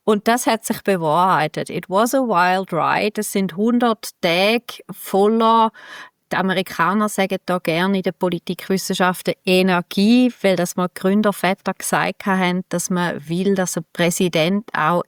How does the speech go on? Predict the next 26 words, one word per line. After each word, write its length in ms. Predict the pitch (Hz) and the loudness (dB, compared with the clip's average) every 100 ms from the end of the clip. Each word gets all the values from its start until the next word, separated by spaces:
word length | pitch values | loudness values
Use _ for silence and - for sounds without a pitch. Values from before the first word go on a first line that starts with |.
| - | -2
Energie, 800 | 175 180 170 - 196 208 214 - | 0 2 0 0 -2 0 0 -4
Gestaltungswille 1400 | - - 151 147 208 - 196 - - 156 170 202 220 208 | -8 -2 0 0 -2 -4 -4 -4 -2 -2 0 0 2 0
und 200 | 180 180 | -2 -6
Freiheit 720 | - 156 160 202 190 180 - | -4 0 0 2 0 0 -2
hat. 280 | 165 214 - - - - - - _ _ - | -2 -2 -4 -20 -18 -18 -20 -20 _ _ 0
Und 400 | 208 214 208 160 | 4 4 2 0
wenn 160 | 202 | 0
man 140 | 254 - - | 2 0 0
etwas 440 | 247 - 339 - | 0 2 -2 -2
gesehen 320 | - 254 269 | -2 0 2
hat, 160 | 262 247 _ | 0 -2 _
dann 300 | 214 208 214 - | -2 0 -2 -6
viel 540 | - - 226 226 226 | -8 -2 0 0 -2
Energie. 760 | - 190 180 - 208 226 285 311 _ - - | -2 0 -2 -2 -2 0 -2 -6 _ -20 -6
Eine 220 | 196 190 | -2 2
andere 580 | 185 226 240 214 226 226 - - - _ | 2 2 0 0 0 -2 -6 -16 -20 _
Pa-, 160 | - - | -4 -4
äh, 140 | - 196 | -2 -4
ein 160 | 190 | 0
anderer 260 | 185 214 220 | 0 0 -2
Spruch, 460 | - - 208 247 - | -6 -4 -2 -2 -2
den 120 | 214 | -2
ich 140 | 208 | -2
ständig 420 | - 185 202 208 | -2 0 0 -2
gehört 320 | - 196 196 - | 0 -2 -2 -2
habe, 480 | 202 196 180 185 | -2 0 0 0